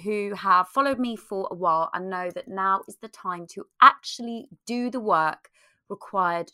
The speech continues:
to make your dream relationship and life a reality. So in it, uh,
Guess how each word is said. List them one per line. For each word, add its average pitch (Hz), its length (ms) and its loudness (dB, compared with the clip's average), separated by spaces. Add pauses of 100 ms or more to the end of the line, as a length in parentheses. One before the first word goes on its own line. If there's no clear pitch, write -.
to - 160 -12
make 175 280 -12
your 180 180 -10
dream 185 480 -8
relationship 170 840 -10 (140)
and 262 260 2
life 254 600 8 (600)
a 180 340 -2
reality. 220 560 2
So 185 240 -8 (100)
in 269 160 0
it, 214 160 0 (580)
uh, 190 320 8